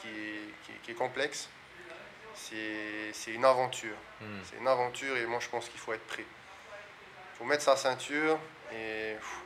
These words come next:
Speaker 1: il faut y aller. Donc, il y a des hauts, il y a des bas, t'as des avantages, t'as des inconvénients. Euh, moi, je me suis lancé dans l'entre-, l'entrepreneuriat, euh, juste avant une phase un peu particulière de la vie d'un,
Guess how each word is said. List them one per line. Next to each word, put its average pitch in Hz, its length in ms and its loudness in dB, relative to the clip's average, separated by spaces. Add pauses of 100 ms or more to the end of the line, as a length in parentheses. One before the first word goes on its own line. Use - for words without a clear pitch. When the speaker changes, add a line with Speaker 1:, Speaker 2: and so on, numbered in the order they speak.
(100)
Speaker 1:
il - 60 -12
faut 127 160 -4
y 120 60 4
aller. 127 260 6
Donc, 123 240 2
il - 40 2
y - 40 8
a 110 80 8
des 117 160 2
hauts, 131 180 0
il 135 40 4
y - 20 8
a 117 80 8
des 117 140 0
bas, 135 360 10
t'as 110 120 6
des 113 160 0
avantages, 117 500 2
t'as 113 80 -2
des 113 140 -4
inconvénients. 113 680 0 (880)
Euh, 113 1000 2 (1300)
moi, 143 280 12
je 135 120 4
me 127 120 0
suis 127 140 -4
lancé 135 260 4
dans 135 100 8
l'entre-, 131 280 4 (300)
l'entrepreneuriat, 135 1000 6 (460)
euh, 117 180 -2 (1120)
juste 160 200 2
avant 143 380 12
une 127 240 2
phase 139 340 10
un 127 80 6
peu 120 680 0
particulière 131 680 4
de 120 100 -2
la 117 180 6
vie 120 240 -8
d'un, 113 320 0